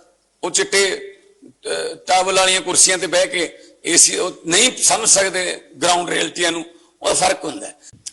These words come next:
ਅੱਜ ਮੈਂ ਖੇਤੀਬਾੜੀ ਦੀ ਗੱਲ ਚੱਲਦੀ ਹੈ, ਕੱਲ੍ਹ ਮਾਣਯੋਗ ਸਾਡੇ ਜਾਖੜ ਸਾਹਿਬ ਨੇ, ਉਹਨਾਂ ਨੇ ਡੀ ਏ ਪੀ ਦੀ ਗੱਲ ਕੀਤੀ ਸੀ। ਮੈਂ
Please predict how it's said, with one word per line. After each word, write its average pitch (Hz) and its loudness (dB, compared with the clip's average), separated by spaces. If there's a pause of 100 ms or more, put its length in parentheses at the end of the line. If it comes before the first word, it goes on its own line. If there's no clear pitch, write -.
(160)
ਅੱਜ 165 0 (640)
ਮੈਂ 170 0
ਖੇਤੀਬਾੜੀ 202 2
ਦੀ 214 -2
ਗੱਲ 196 4
ਚੱਲਦੀ 202 2
ਹੈ, 190 -2
ਕੱਲ੍ਹ 196 0 (480)
ਮਾਣਯੋਗ 170 0 (380)
ਸਾਡੇ 151 -2 (140)
ਜਾਖੜ 156 -2
ਸਾਹਿਬ 170 2
ਨੇ, 143 -6 (1120)
ਉਹਨਾਂ 175 -2
ਨੇ 196 -4
ਡੀ 180 -2
ਏ 208 4
ਪੀ 196 -2
ਦੀ 185 -6
ਗੱਲ 156 2
ਕੀਤੀ 151 -4
ਸੀ। 151 -4
ਮੈਂ 196 4